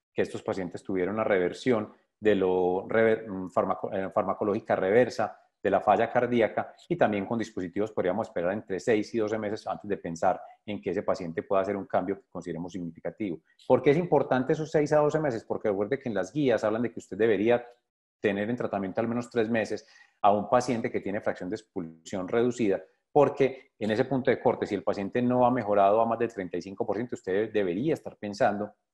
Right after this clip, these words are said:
en ponerle un resincronizador si ese paciente tiene,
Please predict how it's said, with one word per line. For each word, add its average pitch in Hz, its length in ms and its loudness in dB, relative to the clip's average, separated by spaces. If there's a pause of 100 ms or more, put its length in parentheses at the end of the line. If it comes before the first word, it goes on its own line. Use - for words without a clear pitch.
(400)
en 101 160 -6
ponerle 104 580 -2 (160)
un 101 140 -6
resincronizador 104 840 2
si 98 80 -4
ese 95 120 -4
paciente 90 520 -4
tiene, 98 400 0